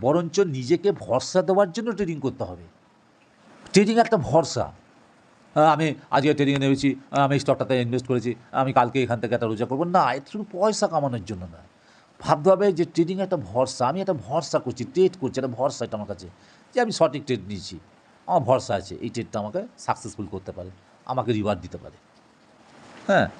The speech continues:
শুধুমাত্র পয়সা কামানোর মাধ্যম ভাবলে হবে না। আর সবথেকে ইম্পর্ট্যান্ট পয়েন্ট যেটা আমার মনে হয় যে প্রতিদিন, প্রতিদিন প্রত্যেকটা ট্রেডে আমি জয়ী হতে পারবো না, এটা আমি খুব ভালোভাবে জানি। কারণ মার্কেট মার্কেটের মতন চলে।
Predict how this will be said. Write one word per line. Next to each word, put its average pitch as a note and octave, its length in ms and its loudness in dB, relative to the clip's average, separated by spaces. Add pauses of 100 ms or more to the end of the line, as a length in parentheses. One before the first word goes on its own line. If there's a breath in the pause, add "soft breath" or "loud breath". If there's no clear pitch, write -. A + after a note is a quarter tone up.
(140)
শুধুমাত্র G#3+ 580 4 (260 loud breath)
পয়সা G#3 260 4
কামানোর A3 300 4
মাধ্যম G3+ 300 2
ভাবলে D3+ 240 4
হবে A2+ 200 2
না। D#2+ 100 -8 (720)
আর - 80 -16
সবথেকে D#3+ 500 0
ইম্পর্ট্যান্ট E3+ 500 2
পয়েন্ট F3 280 2
যেটা E3 200 4
আমার F3 180 4
মনে F3 140 0
হয় D#3+ 220 2 (420 soft breath)
যে G2+ 120 0
প্রতিদিন, E3 880 2
প্রতিদিন E3 680 2
প্রত্যেকটা D3+ 520 -2
ট্রেডে B2 520 -2 (420 loud breath)
আমি C#3+ 320 0
জয়ী B2 240 4
হতে C#3 160 2
পারবো A#2 300 2
না, E3 100 4
এটা C3 180 4
আমি C3+ 100 -2
খুব B2+ 160 -4
ভালোভাবে G#2 380 0
জানি। C#2+ 160 -20 (540)
কারণ D3 140 0
মার্কেট D#3 440 0
মার্কেটের C3+ 360 -2
মতন A#2+ 280 -6
চলে। E2 200 -8